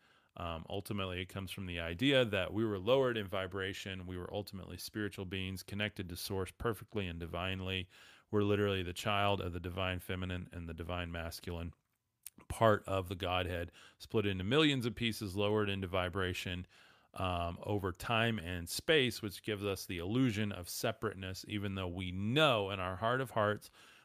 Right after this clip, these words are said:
we know, um, from the sages, the prophets, the ancients, that we are all connected, we are all one. And even Jesus himself said that we are all a part of his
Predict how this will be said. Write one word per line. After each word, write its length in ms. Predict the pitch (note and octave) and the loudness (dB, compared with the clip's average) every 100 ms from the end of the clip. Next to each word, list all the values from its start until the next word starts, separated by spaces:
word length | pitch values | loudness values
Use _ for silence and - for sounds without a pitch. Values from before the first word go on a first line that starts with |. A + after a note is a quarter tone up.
| _ | _
we 180 | A2 A2 | 2 4
know, 540 | G#2+ B2 C3 B2+ B2+ - - - - | 6 6 8 6 4 -2 -18 -18 0
um, 540 | G#2 G2+ F#2 F2+ - - | 4 6 6 2 -2 -10
from 400 | - G#2+ G2 G2 | 0 2 2 0
the 80 | F#2+ | -4
sages, 520 | F2+ B2 A#2 A2 A2 | -2 2 2 2 0
the 120 | F#2 E2 | 0 -2
prophets, 560 | A2 G2+ - G2 - | 0 0 0 -6 -6
the 160 | F#2+ F2 | -8 -4
ancients, 580 | F#2+ F#2+ - F2+ E2+ - - _ _ | -2 -2 -4 -6 -6 -14 -20 _ _
that 140 | F#2+ | -2
we 140 | F#2 F#2+ | 0 0
are 120 | F#2 | 0
all 180 | F2 F2+ | 0 -2
connected, 460 | - F#2 E2+ - | -4 -6 -6 -8
we 140 | E2 E2 | -6 -4
are 120 | D#2+ | -4
all 200 | D#2+ E2+ | -2 -2
one. 280 | E2 E2 E2 | -4 -6 -6
And 120 | F2+ | -4
even 200 | G2 F#2 | -2 -2
Jesus 380 | F2+ F2+ F2 - | -2 -4 -4 -8
himself 380 | F2 - F2+ F2 | -10 -6 -6 -4
said 260 | - F2 | -6 -6
that 160 | E2+ D2+ | -6 -8
we 140 | F#2 | -6
are 120 | F2 F2 | -4 2
all 460 | G2+ G2 E2+ D2+ _ _ _ | 6 6 6 0 _ _ _
a 60 | F2+ | -10
part 280 | - F#2 | -2 -2
of 100 | E2 | -2
his 180 | D#2 F2+ | -6 -8